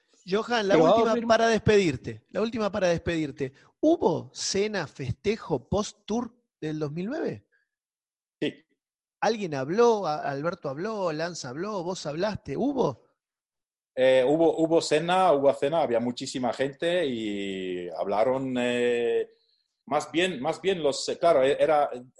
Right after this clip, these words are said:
Speaker 3: digamos que es un, es un tema, <laughs> es, era un equipo muy particular, ¿no? Porque, eh, éramos casi todos europeos, eh, y americanos, y luego un, la gran mayoría de los invitados eran kazajos y políticos.
Speaker 1: <laughs> Claro.
Speaker 2: Claro.
Speaker 3: Eh, que,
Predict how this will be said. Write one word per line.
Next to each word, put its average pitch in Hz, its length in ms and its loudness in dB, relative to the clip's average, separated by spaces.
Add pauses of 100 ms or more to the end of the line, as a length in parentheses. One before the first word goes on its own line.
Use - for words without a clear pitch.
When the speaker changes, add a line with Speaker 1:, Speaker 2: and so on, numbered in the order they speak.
(120)
Speaker 3:
digamos 151 420 -4
que 156 120 0
es 156 120 -2
un, 170 260 -4
es 151 180 -8
un 170 140 -6
tema, 185 300 -4
<laughs> - 60 -8
es, 147 240 -4
era 160 200 4
un 180 140 0
equipo 175 320 -6
muy 165 140 -4
particular, 139 720 -2
¿no? 131 160 -6
Porque, 123 400 -6 (720)
eh, 123 300 2
éramos 143 540 -2
casi - 240 -4
todos 160 300 -2
europeos, 156 800 -2
eh, 101 220 -6 (200)
y 113 80 -2
americanos, 127 640 -4
y 120 40 -10
luego 143 360 0
un, 139 320 -12
la 117 240 -4
gran 135 220 0
mayoría 156 340 -4
de 151 60 -2
los 135 100 -6
invitados 131 440 -4
eran 131 180 -4
kazajos 107 560 -8
y 107 80 -16
políticos. - 720 -12
Speaker 1:
<laughs> - 40 -20
Claro. 127 340 -20 (460)
Speaker 2:
Claro. 151 320 -8
Speaker 3:
Eh, 131 260 -2
que, 131 340 -6